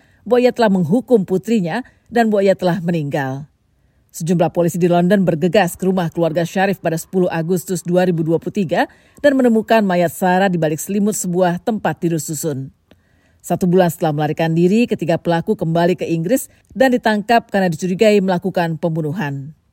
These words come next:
Sidang pengadilan di Pengadilan Kriminal Pusat mengungkapkan rincian penganiayaan yang mengerikan yang mencakup lebih dari tujuh puluh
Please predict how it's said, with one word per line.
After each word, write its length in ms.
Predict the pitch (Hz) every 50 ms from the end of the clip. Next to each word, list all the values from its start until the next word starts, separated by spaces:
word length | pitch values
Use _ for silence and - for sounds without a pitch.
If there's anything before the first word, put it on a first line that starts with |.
| _ _ _ _ -
Sidang 240 | - 180 175 165 143
pengadilan 400 | 170 170 175 170 185 185 208 208
di 80 | 202
Pengadilan 400 | - 170 151 170 165 170 175 165
Kriminal 400 | 160 - 185 180 180 180 175 165
Pusat 320 | - 196 190 - 233 202 -
mengungkapkan 640 | 180 170 - 180 160 - 185 - - - 202 190 165
rincian 400 | 190 185 170 - 196 185 175 165
penganiayaan 560 | - - 180 175 170 180 175 175 180 190 185
yang 120 | 175 170
mengerikan 600 | 170 165 165 185 226 226 - - 180 233 285 - _ _ _ _ -
yang 80 | 262 262
mencakup 400 | 262 233 - 254 240 - 254 - 220
lebih 160 | 214 185 240
dari 240 | 220 185 208 196 -
tujuh 240 | - 190 151 202 -
puluh 240 | - 247 247 233